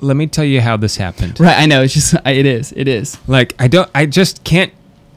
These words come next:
Speaker 1: You need to know that I
Speaker 2: I, I
Speaker 1: didn't
Speaker 2: want you to know.
Speaker 1: I didn't mean to do it.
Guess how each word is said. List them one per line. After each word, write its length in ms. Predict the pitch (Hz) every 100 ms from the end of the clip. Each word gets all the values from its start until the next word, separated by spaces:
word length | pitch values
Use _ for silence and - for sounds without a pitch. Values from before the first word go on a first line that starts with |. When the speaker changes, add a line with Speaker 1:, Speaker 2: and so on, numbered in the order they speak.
| _ - - - _ - - - -
Speaker 1:
You 160 | 170 226
need 280 | 269 302 -
to 100 | 226
know 360 | 214 226 196
that 140 | 151 196
I 40 |
Speaker 2:
I, 20 |
I 20 |
Speaker 1:
didn't 180 | 165 233
Speaker 2:
want 180 | 262 -
you 60 | 330
to 100 | 269
know. 500 | 254 247 175 151 175
Speaker 1:
I 100 | 165
didn't 340 | 208 247 262 190 175
mean 380 | 208 247 247 247
to 120 | 214
do 260 | 180 240 277
it. 260 | 202 349